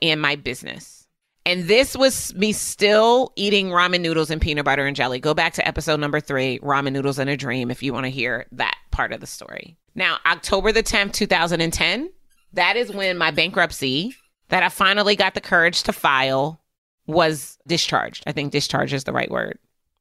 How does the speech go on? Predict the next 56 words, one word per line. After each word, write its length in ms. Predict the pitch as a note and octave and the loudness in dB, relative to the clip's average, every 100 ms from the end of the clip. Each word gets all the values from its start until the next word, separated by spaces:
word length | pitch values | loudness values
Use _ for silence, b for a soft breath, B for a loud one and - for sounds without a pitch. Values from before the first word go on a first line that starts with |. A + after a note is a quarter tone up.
| _ | _
I 120 | D3+ D#3+ | -2 0
was 160 | D#3 | -2
free. 280 | - D3+ B2+ | -2 0 2
I 60 | D3+ | 0
was 160 | D3+ | 0
financially 540 | D3 D3 D#3 D#3 D#3 D#3+ | -2 0 0 0 -2 -4
free. 480 | - - - D3+ - _ _ | -4 -6 -6 -10 -18 _ _
I 40 | E3 | -2
was 100 | - | 0
still 240 | F#3 F3 | 2 4
working 240 | A#3 C4 | 4 2
the 80 | B3 | 2
job. 540 | G#3 G#3 G3 G3 F#3+ - | 4 4 6 6 4 2
I 40 | E3 | 0
didn't 200 | F3 F3+ | 2 2
really 160 | F3 | 2
have 160 | F3 D3+ | 2 0
a 40 | |
lot 260 | C#3 D3+ A3 | 2 2 2
to 80 | B3+ | 0
show 220 | - F#3+ | 2 2
for 300 | F3+ F3 E3+ | 2 2 4
it, 160 | E3 - _ _ _ _ _ | 2 -2 _ _ _ _ _
but 160 | E3 D3 | 2 4
I 180 | C#3+ | 4
was 240 | D3+ D#3 D3 | 2 0 0
no 380 | D3+ D3+ D#3 D#3+ | 4 6 6 4
longer 680 | D3+ C#3 C#3+ C3+ C3+ C3 - | 4 2 2 0 -2 -2 -2
in, 500 | D3+ C#3+ C3+ C3 C#3 _ _ _ | 0 0 0 -4 -10 _ _ _
you 120 | D#3 | -2
know, 40 | C#3+ | 0
I 80 | C3+ | 0
was 140 | C#3+ | -2
just, 220 | - - | -6 -6
my 100 | C3+ | -2
bankruptcy 460 | C3+ C#3 C#3 - D3+ | -2 -2 -4 -4 -6
was 120 | E3 | -6
discharged. 520 | - A3+ - - - | -6 -4 -2 -4 -4
Now, 180 | F3 F#3 | -2 0
it 120 | F3+ | 0
would 140 | F#3 F3+ | 0 0
follow 300 | F3 F#3+ A3+ | 2 2 2
me 140 | E3+ | 0
for 120 | D#3+ | 0
the 120 | D3 | 0
next 180 | D3 C#3 | 0 0
seven 240 | - C#3+ D#3 | 0 -2 0
years, 320 | G3+ A#3 A3+ | 0 0 0
but 100 | C4 | -2
that's 220 | F#4+ - | -2 -2
okay. 400 | D#3 A#2+ C3 - b | 0 0 0 -2 b
I 100 | F3 | -4
started 320 | - F#3 C3 | 0 0 2
reestablishing 680 | D#3 D#3+ - C#3+ C#3+ C#3+ C3 | 2 0 2 0 2 0 0
right 180 | C3 C3 | 0 0
away. 300 | C3 G#2+ | 0 -2